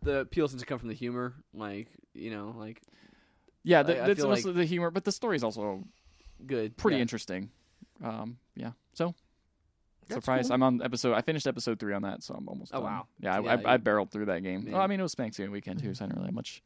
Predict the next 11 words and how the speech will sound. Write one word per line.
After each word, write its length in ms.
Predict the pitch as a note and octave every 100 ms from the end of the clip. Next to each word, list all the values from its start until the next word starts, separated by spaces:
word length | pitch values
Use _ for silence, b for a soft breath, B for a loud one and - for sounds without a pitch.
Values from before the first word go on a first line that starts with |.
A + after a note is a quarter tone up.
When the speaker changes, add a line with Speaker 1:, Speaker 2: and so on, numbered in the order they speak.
| -
Speaker 1:
That's 160 | C#3+
true. 200 | - F#2 G#2+ b b b
We 100 | D4
had 120 | F#3+ D3
Thanksgiving 320 | C#3 F3+ G#3
weekend 420 | A3 D#3 A#2 A#2+ - -
Speaker 3:
Yep. 160 | E3+ F#3+
Speaker 1:
this, 340 | A2+ - -
Speaker 2:
Yep. 220 | C3 C#3+ -
Speaker 1:
this 240 | A#2+ -
here, 480 | B2 A#2+ B2 A2+